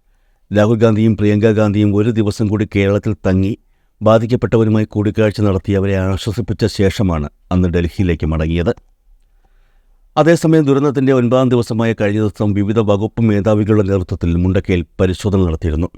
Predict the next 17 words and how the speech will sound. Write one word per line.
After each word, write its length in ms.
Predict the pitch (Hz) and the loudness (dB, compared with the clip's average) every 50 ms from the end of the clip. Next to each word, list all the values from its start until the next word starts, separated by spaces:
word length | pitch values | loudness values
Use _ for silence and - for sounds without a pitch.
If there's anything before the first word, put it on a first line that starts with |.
| - _ _ _ _ _ _ _ _ _ _ _ _ _ _ _ _ - | -20 _ _ _ _ _ _ _ _ _ _ _ _ _ _ _ _ 0
ചാലിയാറിലെ 520 | 120 113 117 120 120 117 117 107 117 117 | 2 2 4 4 2 2 2 2 2 0
ദുർഘട 400 | 110 104 110 110 - - 110 123 | 0 0 -2 -2 -2 -2 0 0
മേഖലയായ 520 | 113 110 110 110 107 110 107 107 104 104 101 | 0 0 0 0 0 0 0 0 -2 -2 -4
സൺറൈസ് 480 | 92 - 104 98 101 110 110 101 - 107 | -4 -2 -2 0 0 0 0 -2 0 -2
വാലിയിലെ 320 | 104 104 104 107 107 104 - - | 0 0 0 0 0 -2 -2 -2
തിരച്ചിലിനുള്ള 520 | 107 98 104 101 - 113 104 104 101 104 98 | -2 -2 -2 -2 -2 0 0 2 2 2 2
ദൗത്യസംഘത്തെ 720 | 87 95 98 95 - 113 101 - 110 101 98 - - 95 85 | 2 0 0 0 -2 -4 -4 -2 -2 -2 -2 -2 -2 -4 -2
ഹെലികോപ്റ്ററിലാണ് 800 | - 104 101 110 101 - 120 110 - - 113 98 87 82 80 82 | -2 0 0 0 0 2 0 0 2 2 0 2 2 2 0 -2
എത്തിച്ചത്. 380 | 80 - 80 - - 80 85 - _ _ _ _ _ _ _ _ _ _ _ _ _ _ _ _ _ _ _ _ - | -2 -4 -6 -6 -4 -4 -4 -6 _ _ _ _ _ _ _ _ _ _ _ _ _ _ _ _ _ _ _ _ 0
ആറ് 220 | 110 110 110 113 107 | 2 4 4 4 2
കരസേനാംഗങ്ങളും 800 | - 107 107 107 - 117 110 113 113 117 117 107 110 104 104 127 | 0 0 0 0 0 0 0 0 2 2 2 0 0 0 0 -2
സ്പെഷ്യൽ 440 | 120 - - 113 104 - - 123 123 - - _ _ _ _ _ _ _ _ _ _ _ _ - | -4 -4 -4 -4 -2 -2 -2 -4 -4 -4 -8 _ _ _ _ _ _ _ _ _ _ _ _ -2
പോലീസ് 340 | 117 123 123 123 120 - - _ - | 0 2 2 2 2 -2 -4 _ -2
ആക്ഷൻ 320 | 123 120 - - 127 123 | -2 -2 0 0 0 2
ഗ്രൂപ്പിലെ 360 | 113 110 113 104 - 113 107 104 | 2 2 0 -2 0 0 0 2
നാല് 300 | 104 104 104 107 110 113 | 2 2 0 0 -2 -2
പേരും 300 | - 104 98 90 90 | 0 -2 -2 -2 -2